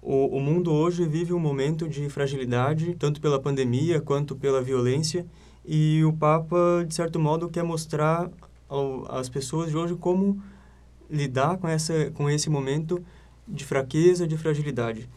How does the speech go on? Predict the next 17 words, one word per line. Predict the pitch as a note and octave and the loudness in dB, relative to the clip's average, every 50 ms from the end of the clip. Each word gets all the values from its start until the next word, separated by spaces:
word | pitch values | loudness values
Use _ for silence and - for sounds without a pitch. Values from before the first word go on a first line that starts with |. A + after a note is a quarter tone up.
| - - - - - - - - | -20 -20 -20 -20 -20 -20 -16 -8
Até | - - C3+ C3+ C3+ C3+ C3+ C3 D3+ | -4 -2 0 0 0 0 -2 -2 -4
porque | D#3 - D#3 D#3 E3+ | -4 -4 -6 -4 -4
a | E3+ | -4
fragilidade, | F3 F#3+ E3+ D#3 F3 D#3+ D#3 D3+ D3 C#3+ D3 D#3+ D#3+ D#3+ F#3 F#3+ F#3 - - - - - | -4 -4 -4 -2 -2 -2 -2 0 2 2 2 2 0 0 -2 -4 -4 -6 -10 -16 -20 -16
Deus | - - C3 C3+ C#3 C3+ - | -6 0 2 4 4 2 0
usa | - D3 D#3+ F#3+ F#3+ F#3+ F#3 | -2 0 2 2 4 2 2
justamente | E3+ F3 - - D#3 C#3+ C#3+ D3 D#3 D#3 D3+ | 0 0 -2 -2 -2 -2 -2 -2 -4 -4 -4
dessa | C3+ C3 C3+ C3 - D3 | -4 -4 -6 -6 -8 -6
fragilidade | - D#3 D3+ D#3 D#3 D3 C3+ B2+ B2+ C3 C#3+ D3+ D3+ E3+ E3+ - - - - - - - - - - - | -4 -2 -2 -2 -2 -4 -2 -2 -2 0 0 -2 -2 -6 -8 -12 -16 -20 -20 -20 -20 -20 -20 -12 -4 0
para | D3 D3+ E3 F3+ F3+ F3+ | 2 2 2 2 0 0
também, | F3+ E3+ D#3 D3+ D3 D#3 E3 E3+ E3 - - - - - - - | 0 0 0 2 2 0 0 -2 -4 -8 -14 -20 -20 -20 -14 -8
eh, | C#3+ C#3 C#3 C#3 C#3 C#3 C#3 C#3 | -4 -2 0 0 0 2 2 0
operar | C#3 C3+ D3+ D3+ C#3 C#3 D3 | 0 0 2 2 2 4 4
na | D#3 D3+ | 2 2
obra | C#3 C#3 - D3 C#3+ | 2 0 -2 -2 -4
da | D3 | -4
salvação. | D3 - D#3 D3+ D#3+ F3 E3+ - - A#2 A2 | -4 -4 -4 -2 -2 -4 -4 -4 -4 -6 -6